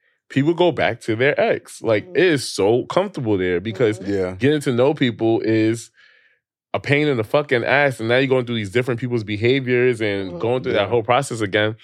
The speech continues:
Speaker 3: Yeah.
Speaker 1: I'd rather just go find my way back to some consistent dick,
Speaker 3: Yeah.
Speaker 1: 'cause again, who's gonna give me head? Who's gonna cook?
Speaker 3: Or
Speaker 1: Who's
Speaker 3: just
Speaker 1: gonna
Speaker 3: stay in a situationship because you getting enough of the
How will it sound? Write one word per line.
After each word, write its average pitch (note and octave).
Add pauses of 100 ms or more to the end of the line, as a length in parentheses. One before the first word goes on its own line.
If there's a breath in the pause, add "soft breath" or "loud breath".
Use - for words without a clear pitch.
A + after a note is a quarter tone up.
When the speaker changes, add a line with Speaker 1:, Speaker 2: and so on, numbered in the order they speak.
(140 loud breath)
Speaker 3:
Yeah. G2
Speaker 1:
I'd D3
rather D3+
just B2
go A#2
find G2+
my G2+
way G#2
back A2+
to A#2
some G#2 (440 soft breath)
consistent B2+
dick, A#2
Speaker 3:
Yeah. F#2
Speaker 1:
'cause G2+
again, G#2+
who's G#2+
gonna A2+
give A2
me A#2
head? A2+
Who's A2+
gonna A#2
cook? D3+
Speaker 3:
Or A#2
Speaker 1:
Who's C3
Speaker 3:
just C3+
Speaker 1:
gonna C3+
Speaker 3:
stay B2+
in A#2+
a -
situationship A#2+
because G#2+
you A#2
getting A2
enough A2
of G#2
the G2